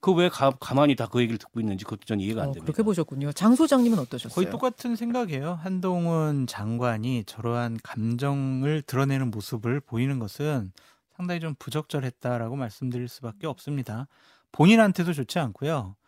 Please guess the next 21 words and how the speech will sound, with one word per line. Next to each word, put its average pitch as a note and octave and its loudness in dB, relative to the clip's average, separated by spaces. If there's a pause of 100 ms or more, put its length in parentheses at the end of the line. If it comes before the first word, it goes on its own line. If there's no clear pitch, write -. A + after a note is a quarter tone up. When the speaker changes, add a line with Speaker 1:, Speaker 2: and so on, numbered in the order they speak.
(320)
Speaker 3:
한동훈 F#3+ -2
장관을 D3 -2
가장 F3 -6
신뢰하고 D3+ -4
믿는다라고 B2+ -4 (240)
통칭되는 C3+ -4
대통령에게도 D3+ -4
그렇게 C3+ -8
썩 E3+ -4
Speaker 2:
음. E3 -6
Speaker 3:
좋은 C3 -2
일은 D3 -4
아닌 A2+ -4
것 C#3+ -6
같아요. C3 -8 (840)
그러니까 E3+ 8 (840)
양비론으로 G#3 8
갈 C3+ 6
수밖에 D3 -2
없어요. G2+ -2
Speaker 2:
음. D#3 -2